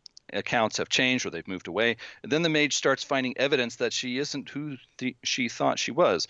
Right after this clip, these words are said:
A raid on a technocracy stronghold reveals records that she was brainwashed or trained there willingly as an agent.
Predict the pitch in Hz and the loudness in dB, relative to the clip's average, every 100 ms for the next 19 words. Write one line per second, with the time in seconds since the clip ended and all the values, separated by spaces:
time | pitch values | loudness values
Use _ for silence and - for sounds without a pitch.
0 | - - 95 117 131 123 113 - 110 120 | -10 -6 0 2 4 2 -2 -4 -4 -4
1 | 117 110 107 - 123 123 120 123 104 95 | -6 -8 -10 -6 -2 -2 2 2 2 2
2 | 101 92 107 110 110 95 82 - 98 82 | 2 4 2 2 0 0 0 2 0 -2
3 | 95 101 107 104 113 - 85 - - 120 | 0 0 2 4 2 2 -2 0 2 4
4 | 127 110 107 107 107 104 113 110 113 107 | 4 4 6 6 4 4 4 4 2 2
5 | 101 95 98 107 123 | 0 0 0 2 0